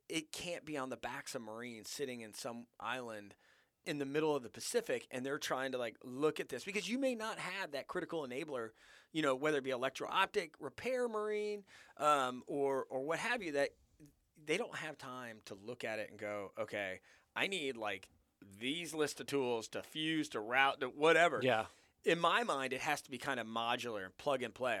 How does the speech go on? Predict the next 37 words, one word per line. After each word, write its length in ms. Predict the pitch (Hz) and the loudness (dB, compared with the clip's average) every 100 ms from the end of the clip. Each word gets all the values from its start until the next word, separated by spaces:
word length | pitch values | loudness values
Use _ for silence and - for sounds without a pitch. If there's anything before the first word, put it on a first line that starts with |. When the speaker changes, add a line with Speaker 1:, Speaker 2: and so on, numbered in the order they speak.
| 107 | -2
Speaker 1:
Okay, 300 | 143 120 90 - _ | 0 0 -2 -12 _
pull 140 | - | 0
out 180 | 123 104 | 0 0
that 180 | 151 170 | 0 -2
card, 280 | - 165 160 | 0 -2 -2
throw 160 | 131 | -6
in 80 | 120 | -6
another 260 | 107 160 165 | 0 2 4
one, 220 | 151 143 | 2 0
we're 120 | 127 110 | -6 -4
back 260 | 127 117 | -2 -2
up 140 | 110 104 | -6 -10
and 120 | 101 | -10
running. 240 | 110 95 - | -8 -10 -10
Speaker 2:
Yeah. 240 | 120 110 110 - - | -4 -2 -2 -8 -10
Speaker 1:
So 500 | - 220 190 170 151 _ _ _ _ | 6 10 10 8 2 _ _ _ _
while 560 | 151 165 156 156 151 - | 4 6 10 10 8 4
technology 640 | - 135 160 208 220 160 170 | -4 0 0 2 0 0 -6
is 140 | 139 | -4
getting 240 | 175 165 151 | -2 -2 0
more 140 | 156 | 0
and 80 | 156 | 0
more 120 | 139 | -2
complex, 500 | - 147 - 208 180 135 127 | -4 -8 4 4 4 -4 -10
we 360 | 180 214 202 165 | -6 -4 0 0
as 140 | 143 | 0
a 40 | 143 | -4
service, 480 | - 180 175 147 139 | 2 4 4 2 0
I 80 | |
think, 300 | 131 165 143 | -2 -4 -4
have 280 | 120 143 127 | -2 0 0
to 240 | - 139 120 - | -2 -6 -6 -10
make 260 | 147 156 151 | -4 -2 -2
sure 500 | - 160 156 151 139 - - _ | 0 2 4 2 0 -10 -20 _
that 200 | 151 135 | 4 4
our 160 | 143 139 | 4 2
focus, 720 | - 180 185 185 160 - - | 6 6 6 4 0 0 -10